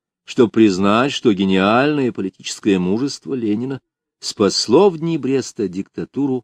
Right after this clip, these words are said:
пролетариата. В приведенных выше словах я брал на себя большую долю ответственности за ошибки других,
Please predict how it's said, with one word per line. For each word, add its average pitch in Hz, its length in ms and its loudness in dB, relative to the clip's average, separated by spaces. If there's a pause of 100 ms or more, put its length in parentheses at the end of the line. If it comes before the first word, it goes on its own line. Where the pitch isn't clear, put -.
пролетариата. 92 640 -6 (1400)
В - 100 -20
приведенных 156 680 2
выше 180 320 2
словах 156 580 0
я 104 240 0
брал 117 260 2
на 135 120 -2
себя 143 340 -2
большую 120 720 2
долю 165 280 2
ответственности 143 920 -4 (280)
за 135 280 4
ошибки 127 420 0
других, 117 480 -2